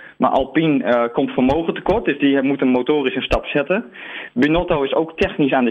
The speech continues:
chassiskant heel goed. Ook daar moet Alpine een stap zetten. Eh, Binotto is misschien alleen iets minder in het managen als coureurs echt, hè, met elkaar om overwinningen knokken. Maar zover is Alpine nog lang niet, want Alpine zit nu in een opbouwende fase.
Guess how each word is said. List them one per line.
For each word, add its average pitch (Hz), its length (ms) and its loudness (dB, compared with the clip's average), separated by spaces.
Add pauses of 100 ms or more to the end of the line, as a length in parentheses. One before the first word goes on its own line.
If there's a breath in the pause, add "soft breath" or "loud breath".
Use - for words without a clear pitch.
chassiskant 170 500 0
heel 170 180 0
goed. 208 320 -2 (340 loud breath)
Ook 120 220 0
daar 131 200 0
moet 170 180 0
Alpine 156 340 0
een 156 60 0
stap - 260 -2
zetten. 175 400 -2 (360 loud breath)
Eh, 135 220 2
Binotto 156 420 0
is 147 100 0
misschien 151 300 0
alleen 143 300 0
iets - 120 -2
minder 165 420 2
in 147 100 0
het 143 160 0
managen 151 560 2
als 151 160 0
coureurs 151 420 0
echt, - 440 -4
hè, 185 180 2
met 185 120 0
elkaar 147 220 0
om 147 100 -2
overwinningen 147 520 0
knokken. 135 440 -2 (440 loud breath)
Maar 131 140 0
zover 160 380 0
is 214 140 0
Alpine 156 300 0
nog 131 160 0
lang 123 280 2
niet, 139 220 2
want 165 160 0
Alpine 147 560 0
zit 151 140 0
nu 143 140 2
in 135 100 2
een 131 120 -2
opbouwende 127 560 0
fase. 165 400 -2